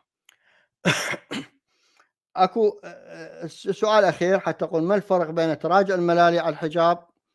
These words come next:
وإباحته في السعودية؟ الفرق إنه الثاني،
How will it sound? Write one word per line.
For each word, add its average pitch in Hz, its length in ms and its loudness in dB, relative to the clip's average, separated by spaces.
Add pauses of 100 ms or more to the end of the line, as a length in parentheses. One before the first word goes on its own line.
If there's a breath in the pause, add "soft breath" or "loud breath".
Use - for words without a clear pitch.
(220)
وإباحته 151 880 0
في 151 80 -16
السعودية؟ 110 680 -10 (1040)
الفرق 220 520 2
إنه 190 200 0
الثاني، 226 680 0